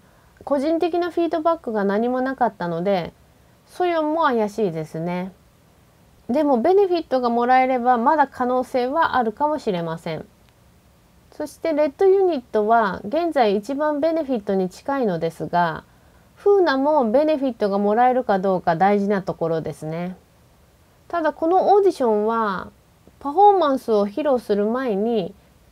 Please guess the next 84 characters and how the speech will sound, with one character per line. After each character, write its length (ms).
投 180
票 200
の 200
順 340
位 40
が 120
発 320
表 140
さ 140
れ 120
て 180
い 40
る 100
の 180
で、 320
投 200
票 260
順 280
位 60
が 120
下 220
の 120
練 200
習 200
生 200
を 100
ど 160
う 60
し 60
て 100
も 120
残 280
し 100
た 160
け 120
れ 120
ば、 360
極 220
端 240
に 260
い 60
い 20
点 240
数 200
を 220
入 100
れ 100
る 80
こ 120
と 120
も 180
可 160
能 200
で 180
す。 180
ま 140
だ 140
ま 120
だ 120
わ 100
か 140
り 80
ま 160
せ 180
ん 100
ね。 300
ち 140
な 120
み 140
に 100
選 260
抜 220
の 120
三 260
人 120
は 120
誰 260
だ 140
と 80
思 180
い 80
ま 160
す 120
か？ 280